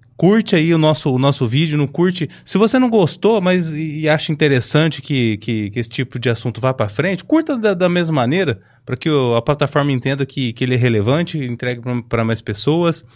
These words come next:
É, é, siga o nosso canal, nós também estamos no, no Instagram, Podcast Café Amargo, e também estamos no Spotify, caso você queira ouvir, né, o nosso,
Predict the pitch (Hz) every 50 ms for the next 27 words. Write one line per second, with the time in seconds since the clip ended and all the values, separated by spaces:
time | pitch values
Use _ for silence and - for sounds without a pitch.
0 | _ _ - - - - _ _ - 110 110 110 - - _ _ _ - - _
1 | _ _ _ _ _ _ _ _ _ - 101 117 113 107 95 98 101 101 95 78
2 | - - _ _ _ - - - 202 214 196 202 185 185 180 180 185 180 180 160
3 | 156 151 160 175 185 190 196 190 - - - _ _ _ _ _ _ 120 131 143
4 | - - 156 139 143 156 165 160 - - 151 151 147 135 139 147 143 139 135 123
5 | 123 127 135 135 135 - 143 123 117 123 123 139 165 180 180 - - - - -
6 | _ _ _ _ _ _ _ 143 151 160 175 156 151 139 - 139 135 139 139 -
7 | - 135 - 127 113 - - 151 139 127 127 131 147 160 170 165 180 180 185 190
8 | 180 165 165 175 190 180 185 - 165 156 165 180 185 180 - - - - - _
9 | _ - 131 139 165 185 180 - - - 156 151 170 175 - - - 135 131 147
10 | 165 175 - - _ _ - 131 139 139 135 131 123 - 139 127 - 139 135 135
11 | 127 - - - - 147 160 165 135 110 110 127 160 185 90 - - - - -
12 | _ - 110 120 143 156 156 127 120 113 117 117 117 113 - - 120 107 101 90
13 | 90